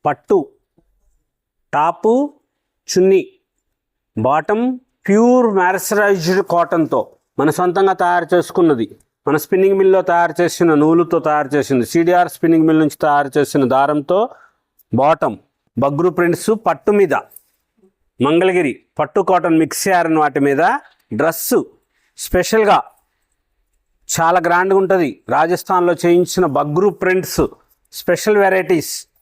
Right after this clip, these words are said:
చిల్లపల్లి హ్యాండ్లూమ్స్ మంగళగిరిలో చాలా గ్రాండ్గా ఉండే మోడల్స్, కలర్స్, కాంబినేషన్స్ చేశారు. కొత్త కొత్త మోడల్స్, కలర్స్, బంగారు తల్లికి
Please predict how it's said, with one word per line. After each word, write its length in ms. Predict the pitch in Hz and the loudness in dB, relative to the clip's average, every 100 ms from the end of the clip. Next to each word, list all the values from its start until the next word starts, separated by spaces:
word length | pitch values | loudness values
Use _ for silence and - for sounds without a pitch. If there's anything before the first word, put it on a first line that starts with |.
| - | -8
చిల్లపల్లి 520 | 175 185 190 196 190 170 | 2 2 4 2 2 2
హ్యాండ్లూమ్స్ 520 | 180 185 185 190 170 - 143 | 0 2 2 0 -2 0 2
మంగళగిరిలో 600 | 156 175 180 160 156 156 123 - _ _ _ - | 2 2 2 0 2 0 0 -8 _ _ _ -6
చాలా 300 | 160 170 170 151 | -2 0 0 0
గ్రాండ్గా 420 | 160 180 196 196 | 0 0 0 0
ఉండే 160 | 185 190 175 | 2 0 0
మోడల్స్, 400 | 175 180 175 - - 175 | 0 2 0 -4 -6 0
కలర్స్, 360 | 175 175 - 175 165 | 0 0 -2 -2 0
కాంబినేషన్స్ 600 | 165 175 170 - 170 - | 0 0 0 0 -2 0
చేశారు. 380 | 160 147 165 127 - - - _ - | -2 0 0 -2 -6 -20 -20 _ -8
కొత్త 200 | 165 180 196 | -4 -2 -4
కొత్త 160 | - 196 185 | -2 -2 0
మోడల్స్, 420 | 185 196 185 - - 170 | 2 0 -2 -8 -6 0
కలర్స్, 420 | 170 - - 170 - _ - - - | 2 0 0 -2 -2 _ -20 -18 -6
బంగారు 300 | 147 180 190 190 | 0 2 2 2
తల్లికి 280 | 190 190 | 0 0